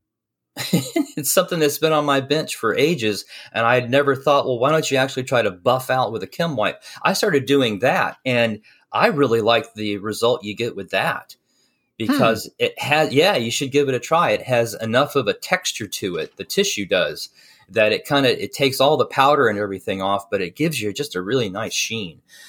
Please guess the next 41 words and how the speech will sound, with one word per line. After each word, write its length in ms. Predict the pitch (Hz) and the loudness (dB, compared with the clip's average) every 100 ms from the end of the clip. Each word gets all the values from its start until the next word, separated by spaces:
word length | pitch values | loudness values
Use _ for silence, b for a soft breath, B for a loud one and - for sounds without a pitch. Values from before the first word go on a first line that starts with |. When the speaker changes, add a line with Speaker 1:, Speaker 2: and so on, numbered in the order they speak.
| B | B
Speaker 1:
So 320 | - 143 127 | 0 2 2
Speaker 2:
Hmm. 300 | - 226 131 95 - _ | 2 0 -2 -6 -14 _
Speaker 1:
in 220 | 151 135 | 2 4
lieu 280 | 127 175 214 | 4 4 4
of 120 | 170 | 2
doing 320 | 127 156 131 110 | 2 2 2 4
that, 400 | 147 107 95 - | 4 4 2 -2
which 180 | 101 - | -8 0
I've 160 | 107 - | 0 2
started 320 | 120 110 101 | 2 2 0
doing 300 | 110 107 104 | -2 -4 -4
here 240 | 110 110 | -4 -4
in 80 | 104 | -2
about 240 | 98 104 | -2 -2
the 80 | 104 | -2
last 360 | 98 107 101 - | 0 0 -2 -6
year 340 | 92 113 139 107 | -6 -2 2 0
or 60 | |
so, 320 | - 92 85 | -2 -2 -4
maybe 240 | 92 98 87 | -4 -10 -12
two 180 | - 127 | -12 -10
years, 400 | 107 85 85 - b b b b | -10 -12 -14 -18 b b b b
um, 280 | 110 104 101 | 2 4 2
I'll 180 | 127 156 | 2 2
usually 500 | 170 165 131 131 120 | 4 2 2 2 2
do, 420 | 107 120 117 110 | 2 0 0 0
uh, 260 | - 101 98 | 2 2 2
twelve 380 | - 127 110 107 | 0 2 2 0
K 340 | - 110 113 110 | -2 0 2 2
or 180 | 98 95 | 0 -2
ten 280 | - 113 110 | -4 -4 -4
K 260 | - 107 | -2 0
micromesh, 840 | 101 95 101 110 101 104 113 - - - | 2 0 0 -4 -4 -2 -4 -8 -10 -4
uh, 220 | 95 90 | -2 -2
wet. 460 | 87 - 143 - - b b b b - | 2 2 2 -2 -12 b b b b -8
And 340 | 104 98 92 | -2 0 0
I 160 | - 104 | 2 4
always 340 | 107 113 107 | 4 4 0
use 220 | 113 113 104 | -2 -2 0
it, 180 | 104 | -2
well, 400 | 95 98 90 - | -2 0 0 -2